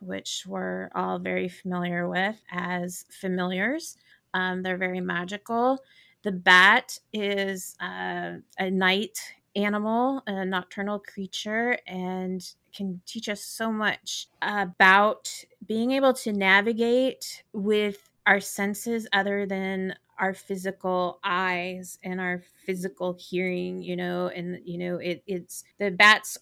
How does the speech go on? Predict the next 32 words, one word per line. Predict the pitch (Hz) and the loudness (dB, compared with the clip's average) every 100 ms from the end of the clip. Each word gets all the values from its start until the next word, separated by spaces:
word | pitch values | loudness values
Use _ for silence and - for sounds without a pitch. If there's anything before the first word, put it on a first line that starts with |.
| - | -6
kinda | 202 196 | -2 -2
symbolize | - 190 185 180 185 180 - | -2 -2 0 0 0 -2 -2
that | 180 160 - - - _ - | -2 -2 -8 -14 -18 _ -6
thin | 220 214 202 185 | -2 0 0 2
veil | 185 185 185 180 | 4 6 4 2
of | 180 180 180 | 0 0 -2
being | 190 185 185 | -4 -2 -2
able | 185 185 | -2 -4
to | 180 180 | -6 -6
walk | 180 175 - | -4 -4 -6
between | 180 - 190 180 180 | -16 -10 -6 -4 -2
both | 175 175 175 - | 0 -2 -2 -8
worlds, | 190 175 185 180 180 180 185 - - | -8 -2 2 2 2 -2 -6 -14 -10
um, | 175 180 180 185 - | -8 -6 -6 -8 -8
or | 185 175 | -6 -6
fly | - 170 165 175 196 - | -6 -8 -6 -6 -8 -14
as | 175 | -12
a | 175 | -10
bat | 165 160 - | -10 -10 -10
would, | 165 175 - - - - _ - | -10 -12 -14 -20 -20 -20 _ -2
but | 185 180 - - - _ _ _ _ - | 0 0 -2 -14 -16 _ _ _ _ -10
being | 208 196 190 | -6 -2 -2
able | 185 | -2
to | 180 190 | -4 -4
navigate | 185 180 180 180 180 180 180 - _ - | 0 0 0 -2 0 0 0 -4 _ -16
beyond | 180 190 196 196 190 185 | -6 0 4 4 4 2
what | 175 180 - - | 0 -2 -2 -8
you | - 185 180 | -6 -2 0
are | 180 175 | 0 0
in | 170 170 | -2 -6
the | |
physical. | 170 180 175 165 - - 202 | -10 -12 -12 -14 -14 -14 -14